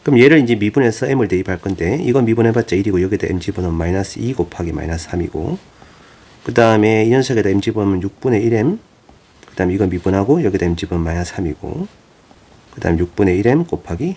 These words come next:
마이너스 이. 이 값이 일이다 이거죠. 자, 이래버리면 이제 M의 값이 구해지겠지, 그지? M의 값이 정리 한번 해볼까요? 음, 육이고, 마이너스 이분의 M이고, 얘는 마이너스 삼분의 M이고,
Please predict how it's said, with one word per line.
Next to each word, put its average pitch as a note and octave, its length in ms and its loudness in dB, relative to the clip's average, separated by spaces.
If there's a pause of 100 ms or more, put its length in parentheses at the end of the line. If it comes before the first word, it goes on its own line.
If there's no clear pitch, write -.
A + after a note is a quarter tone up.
마이너스 E2 460 -6
이. D#2 200 -8 (300)
이 G#2 120 -2
값이 F#3+ 460 -2 (540)
일이다 A#2 240 -2
이거죠. - 260 -16 (760)
자, - 140 -12 (100)
이래버리면 G#2+ 460 0
이제 F2 120 -4
M의 G#2+ 180 2
값이 - 200 -4
구해지겠지, G#2+ 500 0
그지? E3+ 300 0 (420)
M의 F#2+ 240 -2
값이 - 360 -2 (800)
정리 G2+ 220 -6
한번 F#2 140 -2
해볼까요? A2 480 0 (320)
음, - 100 -12 (400)
육이고, G2+ 500 -4 (880)
마이너스 B2 480 2
이분의 G#2 480 2
M이고, F2 380 -2 (320)
얘는 - 140 -6
마이너스 F2 300 -6
삼분의 G2 380 -4
M이고, C#3+ 400 -10